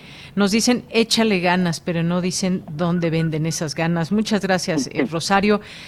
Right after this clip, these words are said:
y pues compartir un, un momento de vida tan importante, tan fuerte por el que se atraviesa, tiene ya un valor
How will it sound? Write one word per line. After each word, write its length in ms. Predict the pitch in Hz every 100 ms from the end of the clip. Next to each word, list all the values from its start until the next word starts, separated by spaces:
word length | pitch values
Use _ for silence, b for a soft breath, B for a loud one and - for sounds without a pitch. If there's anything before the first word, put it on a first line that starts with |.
| B
y 380 | 185 180 180 180 -
pues 520 | 180 165 - - 156 - -
compartir 680 | 202 185 196 185 226 254 - -
un, 480 | 196 202 202 196 170 B B B -
un 120 | 196
momento 440 | 214 208 208 214
de 120 | 185
vida 580 | 170 190 185 190 180 156 - - - - -
tan 220 | 185 190
importante, 640 | 190 - 170 202 202 202
tan 180 | - 175
fuerte 400 | 160 202 202 -
por 160 | 196 170
el 100 | 165
que 80 | 165
se 140 | -
atraviesa, 640 | 170 175 175 190 180 196
tiene 400 | 190 190 185 185
ya 380 | 151 196 196 180
un 220 | - 190 180
valor 420 | 175 180 185